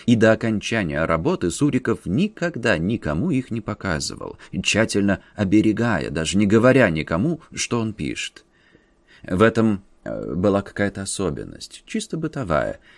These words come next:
и все, кто писал картины для продвижения выставки, никогда не показывали их во время работы.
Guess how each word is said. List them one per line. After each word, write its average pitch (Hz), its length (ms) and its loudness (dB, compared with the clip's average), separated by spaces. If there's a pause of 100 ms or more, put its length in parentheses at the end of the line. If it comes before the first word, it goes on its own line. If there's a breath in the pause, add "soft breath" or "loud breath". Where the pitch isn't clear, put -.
(240 soft breath)
и 113 300 4
все, - 300 0
кто - 180 -6
писал 82 400 0
картины 85 500 -4
для 78 140 -2
продвижения 78 720 -2
выставки, 87 520 -4
никогда 95 760 0
не 165 140 -2
показывали 117 920 -2
их 98 200 -2
во 87 140 2
время 80 360 -2
работы. 55 440 -8